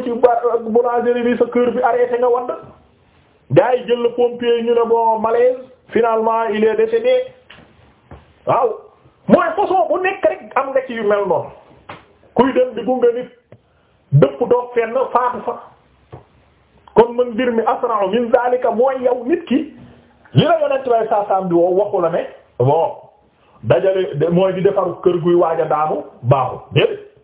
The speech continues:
Bañ a defar. <laughs> Ko da waxu la loolu. <laughs> Loolu moo tax Seydina Al-Khadir, ah, ah,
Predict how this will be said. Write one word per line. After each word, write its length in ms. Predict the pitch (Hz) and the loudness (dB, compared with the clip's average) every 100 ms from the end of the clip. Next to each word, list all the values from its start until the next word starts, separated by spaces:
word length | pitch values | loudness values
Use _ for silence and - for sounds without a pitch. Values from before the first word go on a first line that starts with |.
| _ _ _ _ _ - | _ _ _ _ _ -6
Bañ 200 | 104 208 | -2 0
a 60 | 143 | -2
defar. 280 | - 151 - - - | -2 -6 -10 -20 -8
<laughs> 100 | - - | -4 0
Ko 120 | - | 0
da 80 | 139 | 2
waxu 240 | 143 - 208 | 0 0 0
la 80 | |
loolu. 260 | - 214 453 - - | 0 0 -2 -4 -6
<laughs> 1700 | 254 - - - - - - - - - - - 220 - - - - | -6 -2 0 0 -2 -2 -4 -12 -20 -20 -8 -2 -2 -4 -10 -20 -2
Loolu 240 | 120 165 202 | 2 2 0
moo 120 | 208 | -2
tax 180 | 208 - | -2 0
Seydina 260 | 202 202 | 0 2
Al-Khadir, 420 | 190 - 185 135 - - - _ _ _ _ - | 0 0 -2 -2 -6 -12 -20 _ _ _ _ -2
ah, 340 | 123 180 214 - - _ _ _ _ _ _ _ _ _ _ _ _ _ _ _ - | 0 0 -4 -8 -20 _ _ _ _ _ _ _ _ _ _ _ _ _ _ _ -2
ah, 300 | 143 214 | 0 0